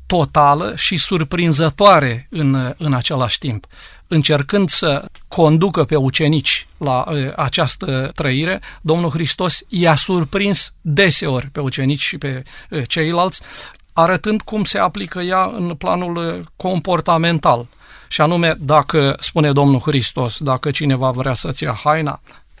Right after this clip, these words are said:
dă-i și cămașa, dacă îți dă o palmă pe obrazul, eh, stâng, întoarce și, eh, celălalt, eh, obraz, dacă te silește, era vorba de romani,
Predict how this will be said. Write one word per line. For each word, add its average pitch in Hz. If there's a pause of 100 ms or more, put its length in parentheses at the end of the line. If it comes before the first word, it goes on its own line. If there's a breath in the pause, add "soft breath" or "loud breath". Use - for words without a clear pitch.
dă-i 143
și -
cămașa, 139 (340 loud breath)
dacă 143
îți 170
dă 139
o 139
palmă 139
pe 151
obrazul, 139
eh, 131 (260 loud breath)
stâng, 139
întoarce 135
și, 127
eh, 143 (420)
celălalt, 143
eh, 135 (180 loud breath)
obraz, 143
dacă 143
te 160
silește, 160
era 123
vorba 123
de 156 (100)
romani, 127